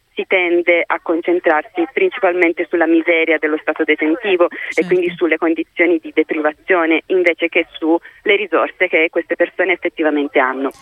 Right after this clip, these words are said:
Speaker 2: Guardare
Speaker 1: In due
Speaker 2: un me-,
Speaker 1: parole
Speaker 2: scusi. No, mi, mi, mi, sentendo, diciamo, quello che stava dicendo, mi veniva in mente che,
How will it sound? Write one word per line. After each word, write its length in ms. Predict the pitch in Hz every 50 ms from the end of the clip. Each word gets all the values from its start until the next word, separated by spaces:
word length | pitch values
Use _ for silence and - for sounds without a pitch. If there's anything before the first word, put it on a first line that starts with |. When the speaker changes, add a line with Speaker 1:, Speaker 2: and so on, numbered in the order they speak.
| - - -
Speaker 2:
Guardare 380 | - 220 233 240 247 339 415 -
Speaker 1:
In 60 | 311
due 80 | 226 240
Speaker 2:
un 60 | 262
me-, 40 | 226
Speaker 1:
parole 260 | 220 220 220 196 - _
Speaker 2:
scusi. 680 | - - - 220 202 190 185 - 170 170 156 160 - - _ _ _
No, 600 | - 202 180 - - - - 214 202 208 190 185
mi, 140 | 185 196 196 - 180 - - 185
mi, 180 | 185 208 214 -
mi, 240 | 220 220 220 214 190
sentendo, 500 | 196 - 220 220 214 - 247 247 247 233
diciamo, 360 | 233 233 233 247 233 226 220
quello 180 | 208 226 226 226
che 160 | 208 220 214
stava 240 | 202 226 214 214 220
dicendo, 500 | 220 226 214 240 214 214 214 202 190 196
mi 120 | 202 208
veniva 260 | 202 214 214 220 220
in 80 | 226 226
mente 320 | 220 202 214 214 208 196
che, 160 | 170 175 170